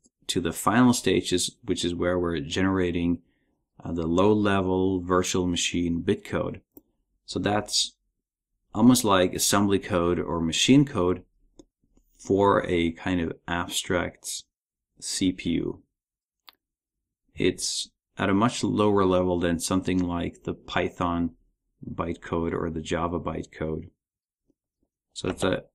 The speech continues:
a short step from that into the actual native machine code. So we're gonna start with looking at a simple example. So here I define a function called calculation,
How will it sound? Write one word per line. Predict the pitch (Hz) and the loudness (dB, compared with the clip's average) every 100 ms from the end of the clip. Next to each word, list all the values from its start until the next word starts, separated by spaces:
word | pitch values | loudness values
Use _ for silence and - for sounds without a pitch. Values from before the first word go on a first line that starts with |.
| _ | _
a | 107 87 | -4 -2
short | - 131 131 | 2 2 2
step | - - | -4 -4
from | - 90 | -2 -2
that | 85 87 90 | 0 -2 -4
into | - 87 82 - 87 | -2 -2 -2 -2 0
the | 87 | 0
actual | 85 87 - 87 82 76 | -4 -6 -4 -2 -2 -4
native | 85 85 85 82 | -4 -2 -2 -2
machine | 80 78 - 90 85 | -4 -4 -2 -2 -2
code. | - - - _ _ _ _ _ _ _ _ _ _ | -6 -10 -12 _ _ _ _ _ _ _ _ _ _
So | - 131 | -2 2
we're | |
gonna | 147 117 | 4 4
start | - - 92 98 107 - - _ - _ - _ | 0 0 2 4 4 0 -18 _ -20 _ -20 _
with | 92 90 | -2 0
looking | 92 - 95 | -2 0 0
at | 90 82 | 0 -2
a | 76 | -4
simple | - 120 123 101 92 90 | -2 2 2 2 2 0
example. | - 90 - 85 87 - 73 - _ _ _ _ _ _ _ _ _ - - | -6 -14 -8 -6 -6 -6 -10 -12 _ _ _ _ _ _ _ _ _ -20 -20
So | - - | -4 2
here | 135 | 4
I | |
define | 120 - 98 | 2 0 0
a | 92 | 0
function | - 87 87 - 85 | -2 -4 -2 -2 -4
called | 82 82 78 - | -4 -4 -4 -8
calculation, | - 95 - 95 87 85 - 85 82 | -6 -6 -2 0 2 0 -2 -2 -2